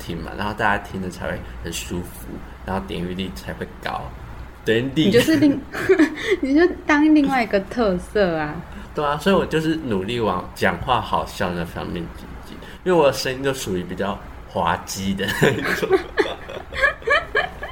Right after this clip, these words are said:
Speaker 1: 好了。
Speaker 2: 好啦，回归正题。
Speaker 1: 嗯，好，那我们今天呢，因为之前小燕在，就是我们学校的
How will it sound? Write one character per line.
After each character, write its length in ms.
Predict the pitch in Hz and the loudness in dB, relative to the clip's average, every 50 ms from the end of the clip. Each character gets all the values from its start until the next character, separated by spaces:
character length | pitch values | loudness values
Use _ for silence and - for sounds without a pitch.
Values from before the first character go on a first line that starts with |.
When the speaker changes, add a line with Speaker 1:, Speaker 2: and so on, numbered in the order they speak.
| - - - - - - - - - - - | -12 -12 -14 -14 -12 -12 -14 -14 -14 -14 -6
Speaker 1:
好 120 | - 127 - | -2 0 2
了。 80 | 214 | 4
Speaker 2:
好 60 | 196 196 | 4 4
啦， 140 | 202 185 185 | 4 4 4
回 180 | 202 196 196 | 6 4 6
归 200 | 196 220 214 220 | 6 6 4 4
正 280 | 214 220 226 208 196 160 | 4 4 4 4 2 2
题。 260 | 160 165 147 151 151 - - | 0 -2 -2 -2 -4 -4 -2
Speaker 1:
嗯， 220 | 113 104 98 - - - - - - - - - | -2 0 0 -2 -6 -8 -10 -12 -12 -12 -14 -4
好， 220 | - 101 98 110 - 160 | 0 0 0 0 0 0
那 140 | 202 196 | 2 2
我 100 | 170 143 | 2 2
们 160 | 117 104 104 101 - | 2 0 -2 -6 -6
今 180 | - 135 139 | -6 -6 -6
天 240 | 139 - 160 147 143 | -6 -6 -8 -8 -4
呢， 220 | 135 123 120 117 - - - - - - | -2 -2 -2 -2 -4 -8 -12 -14 -12 -4
因 120 | - 196 214 | 0 2 2
为 80 | 208 185 | 2 2
之 180 | - - 180 | 0 -4 -6
前 280 | 175 170 147 113 110 113 | -4 -2 -2 -2 -2 -2
小 440 | 110 - - - - 85 82 82 87 90 90 | -4 -6 -4 -2 0 0 0 0 -2 -4 -2
燕 180 | 101 107 98 90 87 82 | 0 0 0 0 0 0
在， 300 | 98 92 87 87 85 - - - | 0 2 2 0 -2 -6 -10 -8
就 100 | - 120 | -8 -6
是 100 | 117 123 | -4 -2
我 100 | 110 98 | -2 0
们 160 | 87 90 92 | 0 -2 -2
学 220 | 90 - - 95 95 | -4 -4 -4 -4 -2
校 220 | 95 139 123 110 | 0 0 0 2
的 300 | 87 95 92 90 78 - | 2 2 0 0 0 -2